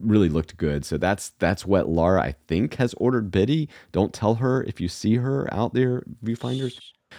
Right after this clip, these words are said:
Um, two years ago, we got her the Bolt. Uh, the Bolt is that interactive laser toy. Uh, and look, that's, that's a really good toy. I, it's a solid toy. The problem with Biddy and Bolt was that she kinda, I don't know, got tired of it or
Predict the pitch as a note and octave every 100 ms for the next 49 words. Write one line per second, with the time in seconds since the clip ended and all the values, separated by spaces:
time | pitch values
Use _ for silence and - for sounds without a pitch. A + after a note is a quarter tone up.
0 | - - F2+ E2+ - E3 D3+ C#3 B2 A#2+
1 | C3+ B2+ G#2 F#2 G2+ E2 D2 F#2 A#2+ -
2 | - _ - - F#2 E2+ D#2+ G#2 A2 G2+
3 | E2 E2 D#2+ - G2+ F#2 E2+ D#2 D#2 D#2+
4 | G2+ A2+ - C3 C3+ C#3+ - - _ F#2
5 | F#2 - A2+ C3 F3 - C3+ D#3 - C3+
6 | - F#2 E2 G2+ A#2+ G2+ F#2+ E2 - D#3+
7 | D#2+ E2+ - - E2 - G#2+ A2 E2+ -
8 | C#3+ C#3+ D#2 - - - - G2+ - A#2+
9 | A2 A2 G2+ - G2 D#2+ F#2+ C3 A#2+ F2+
10 | F2+ E2 D3 C#3+ G2 - _ - G#2 F2
11 | F#2+ F#2 - - - G2 F#2+ A2 F#2 D#2+
12 | E2+ F2+ F#2 - - - C#2 F#2+ C#3+ G#3+
13 | G3 E2 D2